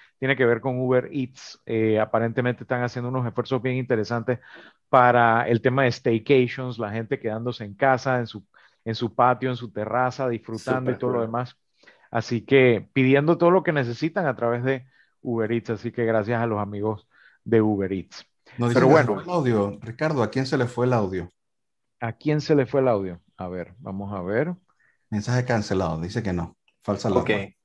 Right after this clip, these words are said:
Speaker 1: <laughs> Ok,
Speaker 2: Viste, de-,
Speaker 1: retracted.
Speaker 2: debe, debe
Speaker 1: Ah.
Speaker 2: ser que como mencionamos a la gente que está contigo,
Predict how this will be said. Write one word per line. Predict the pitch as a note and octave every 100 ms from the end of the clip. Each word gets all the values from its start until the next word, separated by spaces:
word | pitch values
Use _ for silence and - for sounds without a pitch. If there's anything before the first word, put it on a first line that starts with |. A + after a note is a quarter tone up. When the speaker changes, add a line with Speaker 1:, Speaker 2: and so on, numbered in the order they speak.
| _ _
Speaker 1:
<laughs> | - - F3 G3+ A2
Ok, | -
Speaker 2:
Viste, | G3 D#3 D#3
de-, | F3+ D3+ D3+
Speaker 1:
retracted. | A#2+ C#3 C#3+ - - C3+ A#2
Speaker 2:
debe, | C3 D3 D#3+ B2+
debe | D3 D#3
Speaker 1:
Ah. |
Speaker 2:
ser | D#3 D#3+
que | F3
como | E3+ C#3 B2+
mencionamos | B2 A2+ A2+ B2+ D3 E3
a |
la | C#3 A#2
gente | B2+ D3+ D3
que | B2+
está | - B2+
contigo, | - C#3+ C#3+ D#3 C3+ C3+ G#3